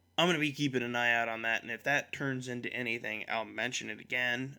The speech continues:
I know it's strictly not gaming, but it has applications that could be gaming, so I was really excited about that.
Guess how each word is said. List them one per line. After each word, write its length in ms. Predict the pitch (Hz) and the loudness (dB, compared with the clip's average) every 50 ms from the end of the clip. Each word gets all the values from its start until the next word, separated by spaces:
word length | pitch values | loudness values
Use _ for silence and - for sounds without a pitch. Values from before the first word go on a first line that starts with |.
| - | -8
I 180 | - 135 139 139 | -2 0 0 2
know 180 | 135 139 131 | 4 4 4
it's 140 | 113 110 - | 2 0 -2
strictly 420 | - - - 117 - - 110 104 101 | -2 0 0 -2 -2 -2 -6 -6 -4
not 300 | 110 107 - - - - | -4 -6 -6 -8 -8 -4
gaming, 560 | 123 143 147 147 139 131 120 117 117 123 135 _ - | 0 0 2 2 0 0 -2 -4 -6 -8 -18 _ -6
but 340 | 202 214 202 185 165 151 95 | -2 -2 0 0 0 -2 -2
it 140 | 113 147 | -6 -4
has 300 | - 147 151 147 135 131 | 2 4 4 4 4 2
applications 720 | - - 127 123 - 127 - - 117 110 - - 123 113 | 0 0 -2 -2 -6 -12 -8 -8 -8 -6 -6 -8 -10 -12
that 180 | - - - - | -16 -18 -18 -18
could 320 | - - - - 120 113 | -20 -14 -8 -8 -8 -8
be 140 | - - - | -8 -10 -12
gaming, 360 | - - - - 69 64 - - | -10 -10 -12 -12 -12 -14 -18 -14
so 160 | - - 110 | -8 -4 -4
I 60 | 101 | -4
was 100 | 101 113 - | -4 -6 -4
really 320 | 143 143 139 123 110 98 | 0 2 2 2 2 0
excited 440 | - - - - 117 110 101 101 - | -2 -2 0 0 2 2 0 0 -4
about 320 | - - - - - - - | -8 -10 -10 -10 -10 -10 -10
that. 280 | - 85 82 - - | -8 -8 -8 -8 -10